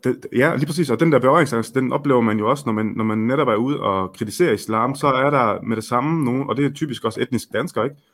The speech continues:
som er ude og, og, du ved, hele tiden sådan at, at tage alle de velintegrerede, alle de fredelige muslimer i forsvar, altså som om, at du ved, "Ej, nu skal I lige passe på, at det ikke går ud over dem her," ikke?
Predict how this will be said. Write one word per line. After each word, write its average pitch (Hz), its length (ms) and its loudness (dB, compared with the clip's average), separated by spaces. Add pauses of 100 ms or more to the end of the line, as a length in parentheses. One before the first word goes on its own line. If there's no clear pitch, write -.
(140)
som 123 180 0
er 117 60 4
ude 135 340 4
og, 104 240 -2
og, 98 140 -12 (460)
du 117 40 -8
ved, 120 120 4
hele 151 160 2
tiden 143 140 -2
sådan 127 180 2
at, 92 200 -4 (600)
at 110 80 0
tage 120 220 4
alle 135 300 6
de 127 200 4 (280)
velintegrerede, 127 640 4
alle 151 140 0
de 147 60 -2
fredelige 147 400 2
muslimer 123 340 -2
i 101 120 0
forsvar, 123 420 2
altså 98 160 -6
som 131 160 -2
om, 131 200 0 (240)
at 107 160 -8
du 117 40 -6
ved, 120 180 2 (240)
"Ej, 110 60 0
nu 131 80 2
skal 143 180 2
I - 20 2
lige 156 180 0
passe - 180 -8
på, 143 160 2
at 104 100 -2
det - 80 -6
ikke 123 120 -4
går 117 80 0
ud 143 160 4
over 101 140 2
dem 135 180 0
her," 107 120 -2
ikke? 143 140 -4